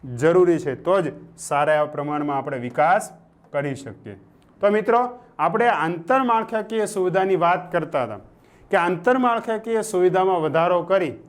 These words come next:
કઈ રીતે દેશનો વિકાસ કરાય, જેમાં આપણે એક સુવિધાની વાત કરી જે હતું શિક્ષણ. મિત્રો, આપણે આવતા લેક્ચરમાં શિક્ષણની જ વાત કરવાની છે, પરંતુ એ વર્તમાન સમયની અંદર શિક્ષણની કેવી પરિસ્થિતિ છે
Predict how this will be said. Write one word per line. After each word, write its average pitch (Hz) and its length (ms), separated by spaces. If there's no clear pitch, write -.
કઈ 202 200
રીતે 208 240
દેશનો 180 460
વિકાસ 185 560
કરાય, 165 340
જેમાં 185 320
આપણે 185 260
એક 220 260
સુવિધાની 175 560
વાત 156 360
કરી 165 260
જે 160 200
હતું 190 340
શિક્ષણ. 170 520
મિત્રો, 202 240
આપણે 240 260
આવતા 180 440
લેક્ચરમાં 240 460
શિક્ષણની 247 580
જ 226 60
વાત 220 300
કરવાની 147 400
છે, - 140
પરંતુ 247 400
એ 208 80
વર્તમાન 202 760
સમયની 220 520
અંદર 202 280
શિક્ષણની 214 640
કેવી 214 260
પરિસ્થિતિ 190 720
છે 117 220